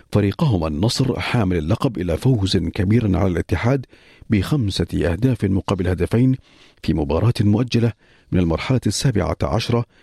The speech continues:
من الدوري السعودي لكرة القدم. إلى درجة الحرارة المتوقعة ليوم غد كما يلي: في سيدني الجو مشمس ثلاثون درجة، ميلبورن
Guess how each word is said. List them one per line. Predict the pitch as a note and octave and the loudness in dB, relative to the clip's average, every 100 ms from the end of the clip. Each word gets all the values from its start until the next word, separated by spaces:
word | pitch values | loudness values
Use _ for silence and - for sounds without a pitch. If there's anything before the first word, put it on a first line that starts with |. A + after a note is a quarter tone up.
| - | -6
من | - | -2
الدوري | F2 F2+ C3 | 0 0 0
السعودي | G2+ - D#2+ D#2+ D#2+ D2 D2 | 0 0 -2 -2 -4 -4 -6
لكرة | F#2 - - - | -4 -4 -4 -2
القدم. | - - D#2+ - C2+ G1+ - - _ _ _ _ _ - | -4 -4 -6 -6 -8 -10 -14 -16 _ _ _ _ _ 0
إلى | F3+ | 0
درجة | C#3+ B2+ B2 | 2 0 0
الحرارة | G#2+ A#2 A#2 | -2 0 0
المتوقعة | F#2+ F2+ F#2+ F2 F2+ | 0 0 -2 0 0
ليوم | F2 F#2 F#2 | 0 0 0
غد | F2 - - | 0 -2 -4
كما | - - | -6 -6
يلي: | A2+ A2+ - _ _ - | -10 -12 -14 _ _ -4
في | F3+ | 0
سيدني | - D2 D2+ | 0 0 -2
الجو | D2 F#2+ | 0 0
مشمس | D#2 D2+ F2 - | 0 -2 0 2
ثلاثون | B2 C#3+ - - - C2+ | 2 0 -2 -4 -6 -6
درجة، | B1+ C3+ D3+ F3+ - _ _ - | 0 0 0 -4 -8 _ _ -2
ميلبورن | E2+ D2+ D#2 | 0 0 -2